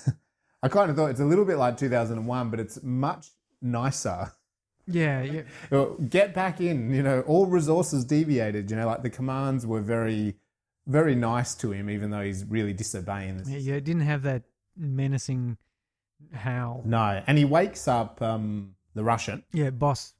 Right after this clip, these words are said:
Speaker 2: does.
Speaker 1: Yeah.
Speaker 2: Because he wakes up two guys and
Speaker 1: Yeah.
Speaker 2: says, "You've got to, like, someone or other has managed to,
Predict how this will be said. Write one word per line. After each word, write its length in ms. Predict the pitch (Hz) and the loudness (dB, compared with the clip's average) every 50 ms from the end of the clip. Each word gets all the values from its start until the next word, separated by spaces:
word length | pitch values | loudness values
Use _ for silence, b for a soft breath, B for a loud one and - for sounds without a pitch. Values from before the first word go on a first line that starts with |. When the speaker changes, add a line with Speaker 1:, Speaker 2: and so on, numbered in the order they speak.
| _ _ - | _ _ -8
Speaker 2:
does. 400 | - 123 120 117 - - - - _ _ _ _ _ - | -8 -8 -8 -8 -12 -14 -14 -16 _ _ _ _ _ 0
Speaker 1:
Yeah. 340 | 131 123 117 104 90 82 82 - _ _ | 2 4 4 2 2 -2 -8 -12 _ _
Speaker 2:
Because 400 | 165 135 165 170 147 117 110 - | -2 2 4 4 4 2 -2 -6
he 100 | 165 160 | -8 -4
wakes 320 | 151 156 160 160 151 - | 0 2 2 2 2 2
up 160 | 165 139 - - | 0 -2 -2 -2
two 200 | - 202 214 180 | -2 0 0 0
guys 380 | 156 131 120 127 143 151 131 | 0 -2 -2 -4 -6 -6 -4
and 100 | 143 127 | -4 -4
Speaker 1:
Yeah. 40 | 113 | 0
Speaker 2:
says, 280 | 147 143 139 123 - - _ _ _ _ _ _ _ _ _ _ - | 0 0 0 0 -4 -8 _ _ _ _ _ _ _ _ _ _ -4
"You've 240 | 143 143 131 117 - | -2 -2 -2 0 0
got 180 | 156 151 147 | 0 2 2
to, 140 | 147 143 147 | 2 0 0
like, 180 | 147 139 131 - | 0 -2 -2 -2
someone 260 | - 185 208 220 214 | 0 0 0 2 2
or 60 | 175 | 2
other 160 | 151 147 139 135 | 2 2 2 2
has 180 | 139 135 120 | 0 0 0
managed 340 | 139 143 143 135 120 - - | 0 0 0 0 -2 -4 -6
to, 180 | 139 123 107 | -8 -8 -8